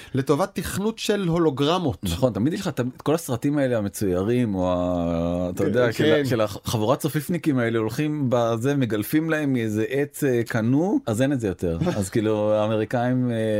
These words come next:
Speaker 2: החליטו שנמאס להם מכל הטבע הזה,
Speaker 1: מהמם.
Speaker 2: והספארי והג'ירפות,
Speaker 1: כן.
Speaker 2: והם הולכים על, אה, משקפי, אה, V R,
Speaker 1: מהמם.
Speaker 2: וזה בעצם מה שצריך ללמד את ה-, את הילדים.
Speaker 1: בוא'נה, אתה,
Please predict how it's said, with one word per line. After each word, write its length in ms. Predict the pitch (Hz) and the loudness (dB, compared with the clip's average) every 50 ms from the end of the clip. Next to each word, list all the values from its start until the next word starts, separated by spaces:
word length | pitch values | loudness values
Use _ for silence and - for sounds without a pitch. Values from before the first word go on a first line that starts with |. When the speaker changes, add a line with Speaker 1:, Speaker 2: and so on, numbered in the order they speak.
| 104 | 0
Speaker 2:
החליטו 320 | 101 92 117 117 117 123 117 | 0 0 0 0 0 0 -2
שנמאס 520 | - 123 107 101 101 104 113 120 123 - | 0 -2 0 0 0 0 0 0 0 -2
להם 140 | 131 113 104 | -2 -2 -2
מכל 260 | 104 98 - 107 104 107 | -2 0 0 0 2 2
הטבע 840 | 107 104 101 98 95 92 92 92 90 92 90 - 123 131 131 147 147 | 2 2 2 2 2 2 2 2 0 0 2 2 2 2 2 2 0
הזה, 380 | 147 139 143 160 165 175 180 185 233 208 - - | 0 0 0 2 2 2 2 0 -2 -6 -4 -4
Speaker 1:
מהמם. 300 | 110 101 104 120 147 185 214 | -2 0 0 -2 -2 -4 -2
Speaker 2:
והספארי 720 | 196 98 95 - - 98 - - 120 117 127 135 135 131 113 | -2 -2 -2 -2 -2 -4 -2 0 2 2 2 2 2 0 0
והג'ירפות, 880 | 104 104 98 92 95 101 98 98 113 135 135 - 165 170 175 190 - - | 0 0 0 0 0 0 2 2 2 0 0 0 2 2 2 0 -2 -4
Speaker 1:
כן. 260 | - 110 92 98 113 135 135 - _ - - - | -2 -2 -2 0 -2 -4 -6 -10 _ -14 -6 -2
Speaker 2:
והם 180 | 95 107 110 113 | 0 0 0 0
הולכים 460 | 113 107 101 113 127 123 123 123 117 | -2 -2 -2 -2 0 0 0 0 0
על, 240 | 113 107 107 107 107 | 0 0 0 2 2
אה, 280 | 104 104 101 101 101 101 | 4 4 4 2 2 0
משקפי, 360 | 101 95 - - 101 - 120 | -2 -2 -4 -4 -4 -2 -2
אה, 640 | 117 113 113 110 110 107 104 101 101 101 101 101 98 98 | 0 0 2 2 2 2 2 2 2 2 2 2 2 2
V 40 | 110 110 107 107 113 131 156 175 | 2 2 4 4 4 2 2 0
R, 160 | 202 - - | -2 -2 -2
Speaker 1:
מהמם. 100 | 104 98 98 | 0 2 2
Speaker 2:
וזה 280 | 104 120 156 156 - | 2 2 2 2 0
בעצם 240 | 120 127 123 - 113 | 0 0 -2 -2 -2
מה 80 | 107 110 | -2 -2
שצריך 200 | 117 - 117 113 | -4 -4 -4 -2
ללמד 320 | 107 101 98 95 98 101 | 0 0 2 2 0 0
את 180 | 104 101 - - | 0 -2 -2 -2
ה-, 480 | 104 101 98 98 95 95 95 90 90 90 - - | -2 0 0 0 0 2 2 2 0 0 -2 -4
את 100 | 104 - | -4 -2
הילדים. 640 | 98 90 92 92 90 90 87 85 104 127 165 196 269 - - - | 0 0 2 2 2 0 0 0 0 0 0 0 -2 -4 -6 -10
Speaker 1:
בוא'נה, 140 | - - - - - - | -8 -8 -8 -10 -12 -12
אתה, 80 | - | -12